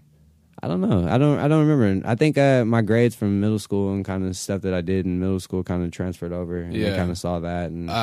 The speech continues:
Speaker 2: I've talked to people on here who have been in the music program, and then I talked to people who were in the humanities
Speaker 1: Yeah.
Speaker 2: program. What's the communications program all about?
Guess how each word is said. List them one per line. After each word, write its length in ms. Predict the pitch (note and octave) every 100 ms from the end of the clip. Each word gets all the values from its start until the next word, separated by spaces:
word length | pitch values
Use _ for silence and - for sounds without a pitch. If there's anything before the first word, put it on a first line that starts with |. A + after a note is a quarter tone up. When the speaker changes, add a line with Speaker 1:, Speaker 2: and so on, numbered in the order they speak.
| G#2+
Speaker 2:
I've 140 | B2+
talked 260 | - C#3 C#3
to 80 | C#3
people 380 | B2+ C3 B2 A#2
on 160 | G#2+
here 280 | G#2+ A2+ G#2+
who 160 | G#2 G#2+
have 220 | G2+ G2
been 120 | G2
in 80 | G2
the 60 | F#2+
music 320 | G#2+ A#2 A2
program, 380 | - G#2+ G#2 G#2
and 80 | G2+
then 60 | F#2+
I 40 |
talked 200 | - G2
to 60 | -
people 260 | G#2 F#2+
who 120 | G2
were 120 | F#2+ F#2+
in 120 | F#2+
the 80 | F2+
humanities 560 | F2+ G2+ A2+ A2 G2
Speaker 1:
Yeah. 80 | A2
Speaker 2:
program. 400 | G#2+ G2+ G2 G2
What's 160 | G#2 A2
the 100 | A2+
communications 680 | A2 G#2+ G2+ A2 G#2+ G2+ F2+
program 360 | F#2+ F#2 F2+
all 120 | F2+
about? 320 | F2+ F2 E2+